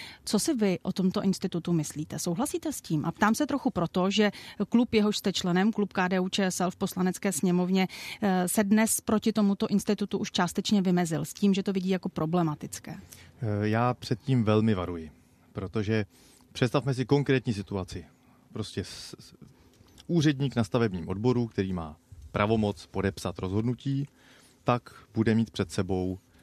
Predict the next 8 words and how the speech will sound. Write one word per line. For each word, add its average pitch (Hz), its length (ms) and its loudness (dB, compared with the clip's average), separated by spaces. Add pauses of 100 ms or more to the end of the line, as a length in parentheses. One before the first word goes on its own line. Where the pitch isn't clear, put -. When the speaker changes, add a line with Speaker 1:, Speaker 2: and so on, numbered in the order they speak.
(180)
Speaker 2:
plán 101 500 0 (360)
bytového 107 440 2
domu, 104 400 -2 (760)
kde 127 280 2
bude 110 300 2
chybět 95 460 0 (180)
stanovisko 92 560 -4
hasičů. 92 480 -6